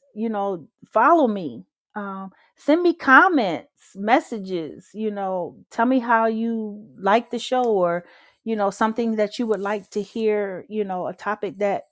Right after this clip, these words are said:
for me to discuss, um, or have someone on to talk about. Um,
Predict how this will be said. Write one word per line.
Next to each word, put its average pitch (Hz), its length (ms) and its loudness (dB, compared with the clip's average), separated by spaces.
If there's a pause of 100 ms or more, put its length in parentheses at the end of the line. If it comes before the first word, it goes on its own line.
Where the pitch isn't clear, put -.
for 208 160 -4
me 208 160 -2
to 180 80 -8
discuss, 180 680 -8
um, 175 400 -12
or 190 140 -8
have 208 240 -6
someone 196 440 -6
on 202 400 -6
to - 140 -14
talk - 360 -4
about. 175 360 -6 (540)
Um, 196 540 0